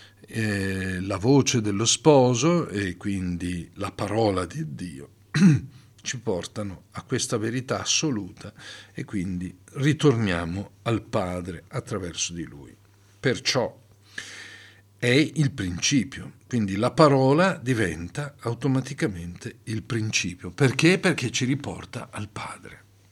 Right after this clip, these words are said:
e ci riporta allo stato originario. Quindi è, è come se giocassimo a Monopoli, si ritorna al via, ogni giro si ritorna al via, non è come la, il gioco dell'oca che si va avanti fino a entrare nella casetta,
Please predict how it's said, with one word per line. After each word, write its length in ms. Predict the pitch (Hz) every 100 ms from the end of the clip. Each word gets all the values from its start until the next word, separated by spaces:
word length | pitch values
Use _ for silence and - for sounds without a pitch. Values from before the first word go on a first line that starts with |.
| -
e 40 |
ci 140 | - 123
riporta 640 | 143 147 120 123 - 151
allo 240 | - 113 98
stato 380 | - 98 -
originario. 680 | 117 110 107 117 85 - - - - - -
Quindi 400 | - 185 208 202 - -
è, 200 | - 147 131 -
è 180 | 139 139
come 300 | 165 170 175
se 180 | - 139
giocassimo 600 | 127 131 147 - 143 131
a 40 |
Monopoli, 520 | 139 180 170 - 110
si 160 | 104 131
ritorna 480 | 120 - 139 156 160
al 120 | 151
via, 440 | 127 127 120 120 -
ogni 420 | 135 135 139 139
giro 400 | 123 131 123 139
si 160 | -
ritorna 540 | 127 117 143 131 123 131
al 120 | 123
via, 480 | 107 127 98 113 135 -
non 220 | 101 110
è 80 | 117
come 200 | 107 101
la, 120 | 104
il 100 | 98
gioco 260 | 107 101
dell'oca 560 | 107 104 101 110 - 90 - - - -
che 120 | - 95
si 160 | -
va 120 | 101
avanti 420 | 107 107 113 101 92
fino 260 | - 107
a 20 |
entrare 320 | 95 92 104 98
nella 260 | 90 90
casetta, 640 | - 135 110 151 156 185